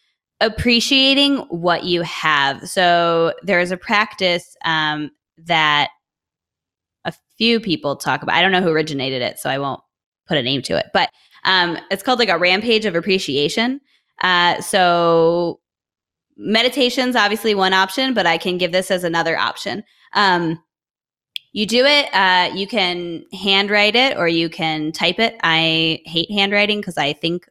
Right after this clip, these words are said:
faster than I can write. So I <laughs> like to type it. Um, but you just sit down and you start appreciating something. People talk about, you know, "Appreciate three things from your day," and that's fine. Um, but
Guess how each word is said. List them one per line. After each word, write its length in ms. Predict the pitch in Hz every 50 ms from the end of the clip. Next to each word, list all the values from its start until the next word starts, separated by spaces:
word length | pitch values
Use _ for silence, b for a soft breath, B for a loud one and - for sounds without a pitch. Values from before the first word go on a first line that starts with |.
| _
faster 320 | - 165 160 175 - 180 175
than 100 | 170 160
I 80 | 156
can 220 | 156 - 156 147 151
write. 260 | 165 180 220 254 -
So 240 | - 180 170 165 143 -
I 140 | 180 226
<laughs> 80 | 262 262
like 160 | 277 277 285
to 100 | - 370
type 300 | - - 226 202 214 - -
it. 180 | 359 392 427 - _ _ _ _ _ _ -
Um, 440 | - 220 214 202 196 196 190 165 - _ _ _ -
but 360 | 185 233 220 214 202 - -
you 160 | 208 208 214
just 220 | 202 214 226 - _ _ _ _ _ _ _ _ _ _ _ _ _ -
sit 260 | 214 - - 254 269 254
down 540 | 220 190 175 175 170 175 190 208 254 285 - - -
and 240 | 196 196 185 185 185
you 640 | 185 185 180 180 180 180 180 180 180 180 175 - - -
start 560 | - - - 208 190 185 185 196 214 - - _ _ -
appreciating 580 | 190 - 226 220 202 - - 170 165 156 143 -
something. 480 | - 151 - - - 92 95 95 98 _ _ _ _ _ _ -
People 200 | 247 254 240 269
talk 220 | 262 277 254 247
about, 400 | 240 220 226 214 202 196 190 -
you 80 | - 190
know, 160 | 185 175 175
"Appreciate 400 | 180 254 269 285 - 262 247 240
three 140 | - 247 247
things 260 | 233 240 226 226 226
from 140 | - 220 214
your 120 | 208 202
day," 400 | 190 190 180 180 170 160 160 165 B B B B
and 120 | B 240 262
that's 180 | 320 349 -
fine. 440 | - 196 175 170 165 165 165 165 147 -
Um, 420 | - 190 185 180 180 175 160 - 170
but 380 | - 196 185 180 180 175 -